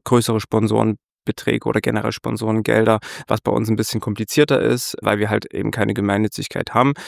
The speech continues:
Der E-Sport als solches, ja, ist ja, da ist ja immer so ein bisschen dieser, dieser Streitpunkt, ist er Sport oder ist er kein Sport? Wenn man uns fragt, ist er Sport? Fragt man den Deutschen Olympischen Sportbund, dann ist es kein Sport oder die unterscheiden dann in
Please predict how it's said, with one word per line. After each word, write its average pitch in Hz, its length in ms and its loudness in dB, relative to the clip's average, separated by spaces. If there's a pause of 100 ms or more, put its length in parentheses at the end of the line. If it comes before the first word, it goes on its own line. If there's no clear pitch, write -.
(120)
Der - 140 2
E-Sport 139 720 2
als 110 280 2
solches, 156 720 4 (100)
ja, 110 300 2 (180)
ist 120 140 -2
ja, 117 160 4
da 117 80 4
ist 117 140 0
ja 120 120 2
immer 117 160 2
so 113 80 -4
ein 110 40 -6
bisschen 117 200 0
dieser, 107 320 2 (280)
dieser 110 180 -2
Streitpunkt, 127 640 0
ist 117 100 0
er 113 80 0
Sport 120 340 2
oder 117 160 2
ist 104 100 -4
er - 60 -4
kein 135 260 0
Sport? 135 540 0
Wenn 110 80 -2
man 113 120 2
uns 127 180 0
fragt, - 240 -2
ist 143 140 -2
er 139 100 0
Sport? - 540 2 (200)
Fragt - 240 -2
man 120 120 2
den 110 280 0
Deutschen 120 320 0
Olympischen 113 320 -2
Sportbund, 120 440 2
dann 107 80 0
ist 104 100 -4
es 101 100 -8
kein 139 280 0
Sport 135 360 2
oder 101 380 0
die 113 100 -6
unterscheiden 110 460 -2
dann 110 160 -2
in 110 220 -4